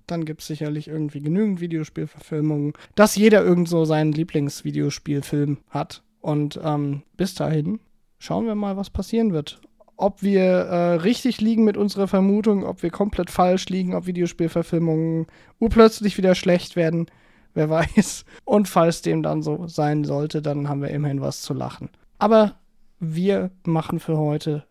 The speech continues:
tatsächlich unsere Sendung hier fertig. Ähm, wünschen euch jetzt noch einen schönen Abend hier mit dem Horaz-Programm und mit der Musik und hören euch, oder ihr hört eher gesagt uns, nächste Woche dann hoffentlich wieder um achtzehn Uhr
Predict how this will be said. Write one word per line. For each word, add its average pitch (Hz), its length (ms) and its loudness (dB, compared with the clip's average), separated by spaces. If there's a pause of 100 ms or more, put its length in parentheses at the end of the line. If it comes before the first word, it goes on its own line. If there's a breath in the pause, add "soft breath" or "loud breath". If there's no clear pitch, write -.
tatsächlich 151 520 -10
unsere 156 220 -8
Sendung 151 360 -4
hier 147 420 -4 (100)
fertig. 202 680 -4
Ähm, 156 420 -2
wünschen 214 300 -2
euch 233 240 -2
jetzt 247 200 -6
noch 196 120 2
einen 185 200 2
schönen 180 640 0
Abend 165 680 -4 (160)
hier 160 440 -4 (140)
mit 160 240 -4
dem 151 200 -4 (200)
Horaz-Programm 156 1040 -4
und 156 500 -6
mit 151 140 -8
der 151 80 -4
Musik 190 500 -4 (180)
und 214 480 0 (140)
hören 175 420 0
euch, 160 400 -4
oder 143 200 -6 (260)
ihr 156 200 -2
hört 151 220 -2
eher 151 160 -4
gesagt 147 260 -8
uns, 254 520 4 (240)
nächste 180 440 -2
Woche 170 260 2
dann 160 320 0
hoffentlich 160 480 -4
wieder 151 260 -4
um 147 140 -8
achtzehn 156 460 -8
Uhr 151 260 -4